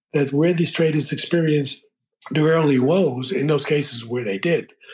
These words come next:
uh, it inevitably comes down to, uh, a grand failure of, of risk management, sometimes having, you know,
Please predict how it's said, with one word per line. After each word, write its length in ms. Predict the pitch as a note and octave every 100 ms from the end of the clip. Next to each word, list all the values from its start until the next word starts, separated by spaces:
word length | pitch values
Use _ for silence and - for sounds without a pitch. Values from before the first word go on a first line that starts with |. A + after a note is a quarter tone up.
| - _ -
uh, 80 | F3+
it 280 | G3 G3 -
inevitably 800 | A#3 F3 G#3+ A3+ F3+ C3+ C3 C3 -
comes 340 | D#3 D3+ B2+
down 420 | C#3+ D3 D3 D3
to, 420 | - C#3+ C#3 C#3 C3+ _ _ _ -
uh, 240 | D3 C#3+ C3
a 60 |
grand 380 | C3 D3 D3 D3
failure 600 | - C#3+ D3 C#3+ C#3+ C#3+
of, 180 | C#3+ C#3
of 300 | C#3+ C#3 C3 F3+
risk 220 | F#3+ D#3+
management, 460 | C3 A2+ G#2+ G#2+ - - - -
sometimes 560 | - D3+ D3+ D#3 D3
having, 380 | D3+ D3+ D3+ C#3 - _ -
you 100 |
know, 120 | D3+